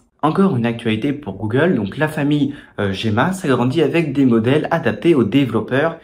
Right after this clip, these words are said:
et aux chercheurs. Donc en fait, Gemma, c'est un petit peu comme Gemini, sauf que Gemma, ça va être, euh, open source, donc, euh, comme vous pouvez le voir, c'est une, la famille de modèles ouverts, légers, de pointe, construits à partir de la même recherche et de la même technologie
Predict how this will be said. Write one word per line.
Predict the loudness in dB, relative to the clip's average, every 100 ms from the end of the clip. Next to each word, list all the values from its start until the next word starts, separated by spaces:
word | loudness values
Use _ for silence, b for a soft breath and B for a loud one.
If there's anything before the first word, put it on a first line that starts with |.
| B B
et | 2
aux | 2
chercheurs. | -2 -4 -6 -6 -8 -10 B B -2
Donc | 0
en | 0
fait, | 0 -2
Gemma, | -2 -2 -2 -2 -6 B B
c'est | -4
un | -2
petit | -2 0
peu | 0
comme | 2 -2
Gemini, | 0 0 2 2 0 -2 B -14
sauf | 0 2 2 0
que | 2 2
Gemma, | -4 -6 -2 0 0 -4 B
ça | -8 -2 0 0
va | 2 2
être, | 0 -2 -6
euh, | -6 -4 -4
open | -2 -4
source, | -2 -2 -4 -4
donc, | -2 -2 -4 B B B -6
euh, | -4
comme | -2 -2
vous |
pouvez | 0 -2
le |
voir, | -2 -2 -4
c'est | -4 -4
une, | -4 -6
la | -8
famille | -4 0 2 2
de | 2
modèles | 2 4 2 0 -2
ouverts, | 0 2 2 -2 -8 B B
légers, | -2 -2 0 0
de | 0
pointe, | 0 0 0 0
construits | -4 -6 -4
à |
partir | -4 -6 -8 -4
de |
la | -2
même | 0 0
recherche | -2 -4 -6 -4
et |
de | -4
la |
même | -2 -2
technologie | -4 -4 -4 -2 -4